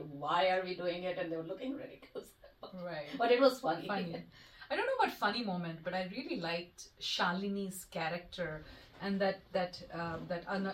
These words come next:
Speaker 2: under layer that you've shown to Shalini when I was exercising, when she comes and she feels sad that sh-,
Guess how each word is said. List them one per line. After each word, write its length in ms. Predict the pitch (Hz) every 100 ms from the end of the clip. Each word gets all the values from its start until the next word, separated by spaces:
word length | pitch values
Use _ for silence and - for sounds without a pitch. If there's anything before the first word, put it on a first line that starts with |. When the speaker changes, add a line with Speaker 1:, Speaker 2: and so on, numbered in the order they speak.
| -
Speaker 2:
under 280 | 185 214 226
layer 640 | 196 180 175 190 202 214 202
that 260 | 180 175
you've 140 | 185 -
shown 340 | - 180 175
to 80 | 180
Shalini 420 | 175 170 175 180
when 160 | 175 170
I 80 |
was 140 | 165 165
exercising, 640 | - 175 170 170 165 170
when 120 | 170 165
she 140 | 170
comes 340 | - 160 170
and 120 | 170 170 - - -
she 160 | - 190
feels 480 | - 196 175 175 -
sad 480 | 180 165 165 185 175
that 160 | 170
sh-, 200 | - -